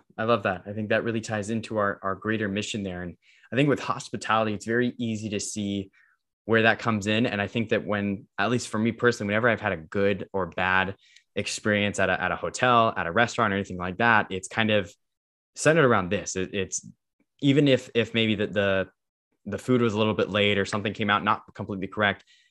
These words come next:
did my server bring the energy that kind of elevated, helped elevate my experience? And that what really makes a difference. And I know that, um, a lot of people that are listening maybe aren't in hospitality and aren't in those direct quote service industries, even though I believe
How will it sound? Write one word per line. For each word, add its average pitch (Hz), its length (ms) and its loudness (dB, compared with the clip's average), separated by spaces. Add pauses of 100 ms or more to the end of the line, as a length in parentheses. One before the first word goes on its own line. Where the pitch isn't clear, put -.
(160)
did 113 120 0
my 107 100 4
server 131 340 4
bring 113 300 0
the 113 160 0
energy 95 420 -2
that 90 180 -2
kind 95 200 -4
of 87 180 -4 (120)
elevated, 95 520 -2
helped 120 320 -2
elevate 98 360 -2
my 90 140 -2
experience? 85 480 -8
And 101 60 0
that 127 120 2
what 127 80 -2
really 101 580 -2 (400)
makes 107 280 0
a 95 40 -2
difference. 95 400 -2
And 92 240 -4 (560)
I 117 80 2
know 127 100 8
that, 120 320 6
um, 98 600 4 (1160)
a 104 60 2
lot 127 220 8
of 147 60 -4
people 113 180 0
that 104 60 4
are 98 40 2
listening 131 280 0
maybe 104 240 0
aren't 117 280 2
in 117 160 2
hospitality 110 840 -4
and 101 80 -4
aren't 104 160 2
in 110 100 2
those 101 200 0
direct 101 440 0
quote - 380 0
service 104 580 -2
industries, 110 520 -4
even 98 160 -2
though 98 60 0
I 92 100 2
believe 95 260 -4